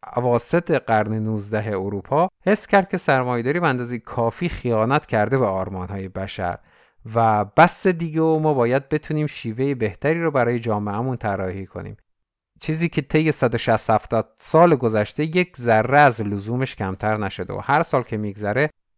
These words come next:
ما بیشتر تحت تأثیر حرفای ایشون قرار می‌گیریم که بابا ایشون چقدر اون موقع می‌فهمیده. اما متاسفانه طی این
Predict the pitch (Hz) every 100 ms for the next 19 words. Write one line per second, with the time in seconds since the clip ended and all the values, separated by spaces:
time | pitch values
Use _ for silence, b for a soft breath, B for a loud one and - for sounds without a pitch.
0 | _ 139 135 120 - 127 123 117 107 110
1 | - 101 92 - 113 113 113 107 98 _
2 | - - 104 - 110 104 101 - 113 104
3 | 101 110 117 120 107 98 95 104 107 143
4 | 147 - 113 151 147 - 160 165 127 120
5 | 120 151 170 175 117 104 104 101 101 -
6 | _ _ _ _ _ _ _ 127 156 165
7 | 175 175 175 170 160 170 143 127 127 113
8 | 110 151 151 143 131 156 156 -